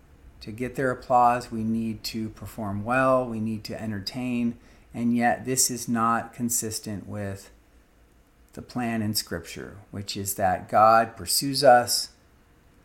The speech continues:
like the lost sheep, the lost coin. God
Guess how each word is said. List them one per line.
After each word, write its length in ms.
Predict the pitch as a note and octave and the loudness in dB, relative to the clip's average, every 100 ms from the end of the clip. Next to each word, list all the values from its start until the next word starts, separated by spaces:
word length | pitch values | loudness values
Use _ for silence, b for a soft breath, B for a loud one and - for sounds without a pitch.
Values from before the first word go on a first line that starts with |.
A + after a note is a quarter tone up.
| _ E2 | _ -4
like 260 | G#2 - | -4 -4
the 100 | - | -8
lost 580 | G#2+ A2 G#2+ - - - | 0 2 4 2 -4 -6
sheep, 560 | - - C#3+ C3+ - - | -4 -2 -2 -4 -8 -8
the 100 | G#2 | 0
lost 460 | G#2+ G2 G2 - | 4 4 2 -10
coin. 640 | - D3 C#3+ C#3 C3+ A#2+ G#2+ _ _ _ _ _ _ _ _ _ _ _ _ _ _ | -6 -2 2 4 2 2 -4 _ _ _ _ _ _ _ _ _ _ _ _ _ _
God 520 | B2 A2+ G#2+ A2 G#2+ | 0 4 6 4 -4